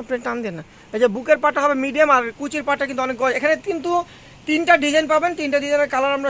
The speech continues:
সব, আহ, দেখাবো। প্রত্যেকটা শাড়ির প্রাইস পড়বে মাত্র পনেরোশো টাকা। দেখেন একদম অরিজিনাল কপার জরি দিয়ে কাজ করা, অরিজিনাল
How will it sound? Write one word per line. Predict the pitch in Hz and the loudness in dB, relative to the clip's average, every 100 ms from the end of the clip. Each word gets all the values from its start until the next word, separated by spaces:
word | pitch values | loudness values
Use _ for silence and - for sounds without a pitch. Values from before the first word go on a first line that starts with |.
| 262 | -4
সব, | 240 | -4
আহ, | 277 254 240 | -2 0 0
দেখাবো। | 240 277 294 262 | -2 -2 -2 -2
প্রত্যেকটা | 269 277 269 | -4 -4 -2
শাড়ির | 277 269 269 | 0 0 0
প্রাইস | 269 277 | -2 -2
পড়বে | 294 269 | -2 -2
মাত্র | 254 311 370 - - - - | -2 -4 -6 -10 -20 -20 0
পনেরোশো | 294 320 330 311 294 | 2 4 2 4 4
টাকা। | 254 202 | 4 2
দেখেন | 226 226 254 | -2 0 -2
একদম | 240 311 320 320 - - - 269 | 2 4 4 2 -8 -6 4 6
অরিজিনাল | 285 233 302 302 269 - | 6 2 4 6 6 4
কপার | 262 262 302 302 262 | 2 4 4 4 2
জরি | 285 262 | -2 2
দিয়ে | 277 262 | 2 4
কাজ | 247 | 2
করা, | 247 247 | 4 4
অরিজিনাল | 254 285 285 | 4 4 4